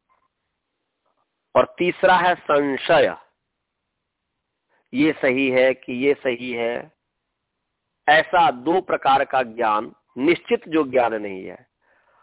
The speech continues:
भगवान है कि नहीं है, आत्मा है कि नहीं है। यदि जिसको हमें प्राप्त करना है उसी के संबंध में संशय है कि भगवान है कि नहीं है, हाँ, और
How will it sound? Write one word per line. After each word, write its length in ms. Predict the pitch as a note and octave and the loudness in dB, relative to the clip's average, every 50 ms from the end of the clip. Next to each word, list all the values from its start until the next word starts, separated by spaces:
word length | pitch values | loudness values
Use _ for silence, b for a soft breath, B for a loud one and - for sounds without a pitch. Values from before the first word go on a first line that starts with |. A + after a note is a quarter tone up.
| _ _ _ _ _ - G2 | _ _ _ _ _ -4 0
भगवान 480 | A#2+ C3+ C3 C#3 C#3+ D3 D3+ D3+ C#3 | 2 2 4 4 4 4 4 4 2
है 440 | B2+ A#2 C3 C3 C3+ C3 C3 B2+ - | 0 0 0 2 2 2 2 0 0
कि 220 | - - - D3 | -2 -6 -6 -4
नहीं 300 | C3+ C#3 B2 C3 C#3 B2+ | -2 -2 -2 -2 -4 -4
है, 300 | A2+ A#2 A2 A#2 A#2+ - - - | -2 -2 -2 -2 -2 -4 -2 0
आत्मा 440 | C#3 D3 C#3 - D3+ C#3+ C#3 C3 A#2+ | 0 0 0 0 -2 -2 0 0 0
है 380 | A2 B2+ C3+ C3+ C3 B2+ B2 - - - | 0 0 0 2 2 2 0 -2 -4 -6
कि 100 | D3+ C#3+ | -4 -2
नहीं 340 | C#3 C3+ A#2+ C3+ C#3+ A#2+ A2+ | -2 -2 -2 -2 -2 -2 -2
है। 240 | A2 - - - B B B B B B B B B - | -2 -4 -6 -10 B B B B B B B B B 0
यदि 320 | D3+ D#3 F#3+ A#3 A#3+ A#3+ | 0 2 2 0 -2 -2
जिसको 540 | F#3 D#3 D#3 G3 F3+ - G3 - - A#3+ A#3+ | -2 0 0 0 0 -2 -6 -2 0 2 2
हमें 240 | G#3+ G#3 A3 A3 A3 | 2 2 2 0 0
प्राप्त 400 | - - F#3+ G3 G3 - - - | 0 0 0 0 0 -2 -4 -2
करना 320 | A3 G3 F#3+ F#3+ F#3+ F#3 | -2 0 0 0 0 0
है 300 | F3 E3 D#3 D#3+ F#3+ G#3 | 2 2 2 2 2 0
उसी 340 | G#3 F#3+ F#3 - - A3 A3+ | 0 0 -2 -4 -6 -12 -12
के 160 | - - G3 | -10 -10 -8
संबंध 280 | E3 F#3 F3+ F#3 F#3+ G3 | -6 -4 -2 -2 -2 -2
में 200 | G3 G3 G3 E3 | -2 -4 -6 -6
संशय 520 | - - F3 E3+ F3 E3+ D#3+ - G3+ F#3 | -4 -2 0 0 0 0 -2 0 0 2
है 180 | D#3+ D#3 C#3+ A2+ | 2 2 0 -2
कि 200 | - F#3+ E3+ D#3 | -2 -2 -2 0
भगवान 540 | C3+ C3+ D3 D3+ D#3 D#3 D#3+ E3+ E3+ D#3+ | 0 0 0 0 2 2 4 4 4 2
है 240 | C3+ C3 D3 E3 F3 | 0 0 0 0 0
कि 180 | D#3 - E3 D#3+ | -2 -2 -4 -2
नहीं 320 | D3+ D3+ C3+ C3+ C3+ B2 | 0 0 0 -2 -4 -4
है, 320 | A2+ A2+ B2 - - _ _ _ _ _ _ _ _ _ _ _ _ _ _ _ _ _ _ _ _ _ _ _ _ _ _ _ _ _ _ _ _ _ _ _ _ _ _ _ _ _ _ _ _ - | -4 -4 -4 -4 -6 _ _ _ _ _ _ _ _ _ _ _ _ _ _ _ _ _ _ _ _ _ _ _ _ _ _ _ _ _ _ _ _ _ _ _ _ _ _ _ _ _ _ _ _ 0
हाँ, 380 | A#2 C#3+ D#3+ D#3+ C#3 A2+ A2 _ _ _ _ _ _ _ _ _ _ _ _ _ _ _ - | 2 2 4 2 2 0 -4 _ _ _ _ _ _ _ _ _ _ _ _ _ _ _ -2
और 300 | - D3 D3+ D3+ D3+ D3 | 0 2 4 4 4 4